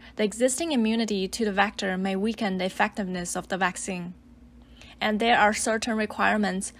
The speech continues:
for transportation and storage. Nucleic acid vaccines are of excellent stability, safety, and ease of development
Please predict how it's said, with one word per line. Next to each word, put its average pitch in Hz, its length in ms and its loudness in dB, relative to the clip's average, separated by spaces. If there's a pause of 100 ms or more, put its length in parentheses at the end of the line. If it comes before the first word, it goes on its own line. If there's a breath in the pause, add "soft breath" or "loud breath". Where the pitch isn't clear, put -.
(100)
for 214 180 0
transportation 202 800 -2
and 190 100 -6
storage. 175 640 -4 (1500 loud breath)
Nucleic 269 400 0
acid 220 360 4
vaccines 202 520 -2
are - 160 0
of 196 180 0
excellent 208 500 0
stability, 190 680 -2 (340 loud breath)
safety, 220 680 -2 (200 loud breath)
and 202 120 -2
ease 233 240 0
of 208 140 -2
development 208 560 2